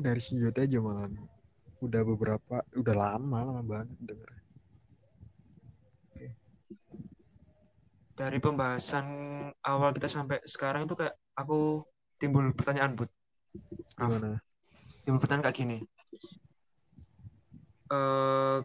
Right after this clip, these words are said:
Speaker 2: ki-, kita berusaha untuk ngobrol dengan orang, tapi orangnya itu nggak mau denger, kayak, "Ya, yang aku percaya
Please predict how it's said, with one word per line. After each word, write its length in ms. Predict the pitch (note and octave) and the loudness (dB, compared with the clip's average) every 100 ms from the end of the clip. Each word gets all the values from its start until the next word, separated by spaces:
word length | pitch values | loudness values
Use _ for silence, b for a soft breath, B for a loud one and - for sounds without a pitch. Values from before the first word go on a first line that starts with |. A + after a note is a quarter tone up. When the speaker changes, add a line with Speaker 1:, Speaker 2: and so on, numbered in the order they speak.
| - | 0
Speaker 2:
ki-, 220 | C#3+ C3+ _ - | 0 0 _ -4
kita 260 | D3 - F3 F#3 E3 | -2 6 8 8 8
berusaha 440 | C3+ C3+ C#3 C3+ C3+ | 6 6 2 2 2
untuk 220 | C3+ B2+ C3+ | 0 -2 -2
ngobrol 640 | C3+ C3+ - B2 B2+ C#3 D#3+ - | -2 -2 0 2 2 -2 -6 -10
dengan 300 | A#2+ A#2+ A#2+ B2 C3 - _ - | -8 -6 -4 -6 -10 -16 _ 0
orang, 260 | C3 A#2+ A#2 C3+ - _ - | 2 4 2 -4 -12 _ -4
tapi 160 | C3 D#3 D3+ | 0 4 4
orangnya 360 | D3+ D3+ D#3 D#3 D3+ | 6 4 2 0 2
itu 260 | F3+ F#3 - B B _ - _ - - _ _ _ - - _ - - - - | 4 2 0 B B _ -20 _ -20 -20 _ _ _ -20 -20 _ -20 -18 -10 -2
nggak 180 | C#3 C3 C3+ | 0 0 2
mau 160 | C#3+ C#3+ C3+ | 4 2 0
denger, 320 | C3 B2+ C3 - - | -2 0 0 -2 -2
kayak, 340 | B2+ B2+ B2+ - - _ _ _ - - C5 C5 C5 - _ - - - - _ _ - _ - - C#3+ | 0 0 0 -2 -8 _ _ _ -20 -20 -20 -20 -20 -20 _ -20 -20 -20 -20 _ _ -20 _ -20 -2 4
"Ya, 80 | C#3+ | 6
yang 100 | D3 C#3 | 6 4
aku 140 | D3 D3+ | 2 4
percaya 340 | D#3 D3+ D#3 | 4 6 6